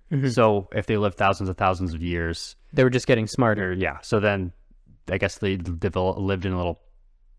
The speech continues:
Speaker 2: pocket area of the quantum realm, and they created their own society.
Speaker 1: And how did they get out?
Speaker 2: Well, they're still in the quantum realm.
Speaker 1: But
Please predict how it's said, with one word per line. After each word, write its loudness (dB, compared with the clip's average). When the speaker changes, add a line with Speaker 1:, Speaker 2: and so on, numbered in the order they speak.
Speaker 2:
pocket 0
area 2
of -4
the -2
quantum -2
realm, -2
and -4
they -4
created -4
their -2
own -4
society. -6
Speaker 1:
And 2
how 4
did 2
they 2
get 2
out? -2
Speaker 2:
Well, -2
they're -10
still -4
in -2
the -4
quantum -4
realm. -8
Speaker 1:
But 0